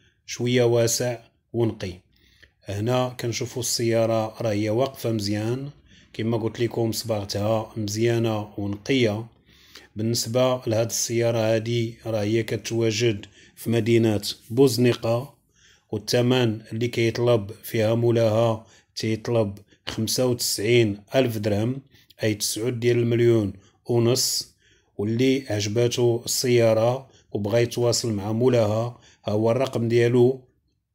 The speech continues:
متواجد على الشاشة، اتصلوا به بصفة مباشرة،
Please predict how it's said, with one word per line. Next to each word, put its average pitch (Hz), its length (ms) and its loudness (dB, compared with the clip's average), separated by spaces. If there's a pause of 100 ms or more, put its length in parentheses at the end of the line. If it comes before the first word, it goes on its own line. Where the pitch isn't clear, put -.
(140)
متواجد 120 800 0 (120)
على 104 80 -4
الشاشة، 110 540 -2 (680)
اتصلوا 123 420 0
به 117 240 4
بصفة 117 640 -2
مباشرة، 113 840 -2